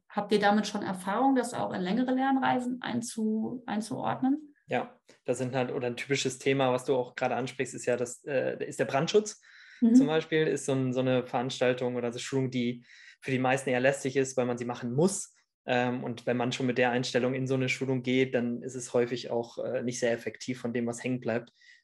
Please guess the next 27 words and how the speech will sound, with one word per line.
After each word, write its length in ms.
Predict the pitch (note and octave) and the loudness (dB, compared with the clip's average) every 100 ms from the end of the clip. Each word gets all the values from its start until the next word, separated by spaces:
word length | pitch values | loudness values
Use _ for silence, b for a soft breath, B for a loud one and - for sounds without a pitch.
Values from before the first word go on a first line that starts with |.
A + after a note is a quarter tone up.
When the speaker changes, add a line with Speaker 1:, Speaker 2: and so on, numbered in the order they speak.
| _ | _
Speaker 2:
Nehme 260 | A2 A#2 B2 | -6 -2 -2
ich 100 | B2+ | -2
mich 140 | A#2+ | -2
gar 140 | B2+ B2 | 0 0
nicht 160 | B2 | 2
aus. 200 | A#2 C3 | 2 0
Also 200 | A#2+ A#2 | 0 -4
so 140 | A#2 A#2+ | -4 -4
ein, 220 | A#2 A#2+ | -4 -4
so 100 | B2+ | -2
ein 100 | A#2+ | 0
Notfall 580 | A#2+ B2 B2 B2 C3+ B2+ | 0 0 0 0 -2 -2
würde 160 | B2+ | 0
mir 160 | B2 B2 | 0 -2
schwerfallen, 500 | - C3 C3+ C3 A#2 | 0 0 2 0 0
jetzt, 300 | A#2 - - | -4 -6 -12
äh, 260 | D#3 B2 A#2+ B B | -6 -6 -6 B B
jemanden 300 | C#3 B2+ B2+ | 0 0 0
wiederzubeleben. 760 | D3 C3 - C3+ C3 B2 D3+ - B B B B | 2 2 2 2 2 0 -2 -8 B B B B
Ähm, 1000 | C3 A#2+ A#2+ A#2+ B2 C#3 - - - - _ - A3+ F3 - | 2 4 2 0 -4 -6 -14 -20 -20 -20 _ -20 -20 -20 -10
und 120 | C#3+ | -6
ich 100 | C3 | -2
glaube, 160 | C#3 C3+ | 2 2
es 80 | C#3 | 2
geht 160 | C#3 | 0
vielen 320 | - D#3 D3+ C3+ | 0 2 2 4
so. 340 | B2+ A#2+ | 2 2